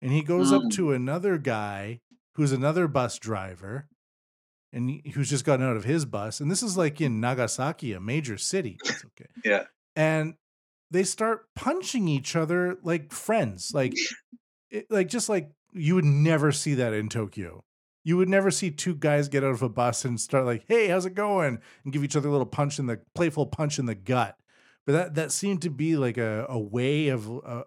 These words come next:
Speaker 1: of communicating down there. It's very
Speaker 2: <laughs>
Speaker 1: different.
Speaker 2: Well, I, I think, I think naturally, and, you know, just, uh, thinking of just even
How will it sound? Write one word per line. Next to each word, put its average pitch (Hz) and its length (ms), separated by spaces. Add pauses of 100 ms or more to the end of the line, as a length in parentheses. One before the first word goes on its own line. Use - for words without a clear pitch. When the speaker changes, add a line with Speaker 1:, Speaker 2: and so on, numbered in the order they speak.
Speaker 1:
of 123 320
communicating 117 880
down 101 280
there. 90 280
It's - 400 (380)
very 131 360
Speaker 2:
<laughs> - 20
Speaker 1:
different. 143 320 (800)
Speaker 2:
Well, 147 180
I, 156 160
I 151 40
think, 214 360 (100)
I 135 80
think 156 240
naturally, 107 840 (840)
and, 131 260
you 127 220
know, 113 200
just, 123 320
uh, 113 260
thinking 120 360
of 104 180
just - 320
even 117 380